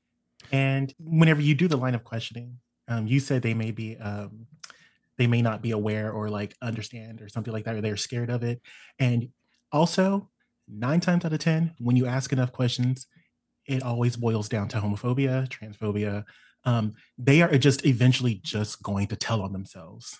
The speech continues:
you know? "Well, I just don't like gay pe-," like, that's literally what happens. And you, you, you corner them and you put them in the hot seat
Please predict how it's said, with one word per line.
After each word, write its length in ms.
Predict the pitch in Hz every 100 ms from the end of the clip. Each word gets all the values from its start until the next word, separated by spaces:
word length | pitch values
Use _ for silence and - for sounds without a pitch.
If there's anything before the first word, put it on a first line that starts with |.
| _
you 160 | 139 139
know? 440 | 123 113 110 117 _ _ _ _ _ _ -
"Well, 80 | 156
I 160 | 214
just 240 | 170 180 139
don't 240 | 151 151
like 180 | 143 135
gay 180 | 131 127
pe-," 120 | 160
like, 240 | 170 185
that's 200 | 147 147
literally 360 | 135 135 139 127
what 160 | 117 110
happens. 580 | 107 95 110 123 - -
And 380 | 151 135 131 131
you, 260 | 170 147 170
you, 160 | 156 156
you 220 | 151 147
corner 360 | - 147 139
them 340 | 127 127 131 127 _ - - - _ -
and 480 | 147 135 131 123 120
you 400 | 165 135 147 143
put 220 | 139 156
them 120 | 143
in 60 | 135
the 60 | 127
hot 240 | 123 123
seat 320 | 135 120 123